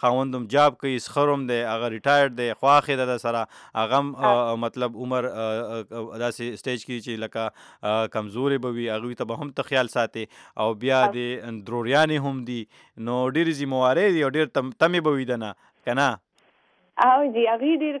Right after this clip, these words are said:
Speaker 2: کوپریټیو دي، نو زه هم ورسره وم هغه شانتې.
Speaker 1: مهم.
Speaker 2: لکه چې خلک وایي که نه،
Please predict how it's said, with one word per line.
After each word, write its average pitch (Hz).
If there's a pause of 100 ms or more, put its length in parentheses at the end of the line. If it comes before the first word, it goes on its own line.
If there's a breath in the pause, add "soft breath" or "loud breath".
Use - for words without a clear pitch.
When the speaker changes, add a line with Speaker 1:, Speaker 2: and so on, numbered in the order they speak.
Speaker 2:
کوپریټیو 240
دي، 226
نو 214
زه 240
هم 254
ورسره 240
وم 214
هغه 220
شانتې. 214 (360 loud breath)
Speaker 1:
مهم. 117
Speaker 2:
لکه 220
چې 226
خلک 254
وایي 262
که 262
نه، 226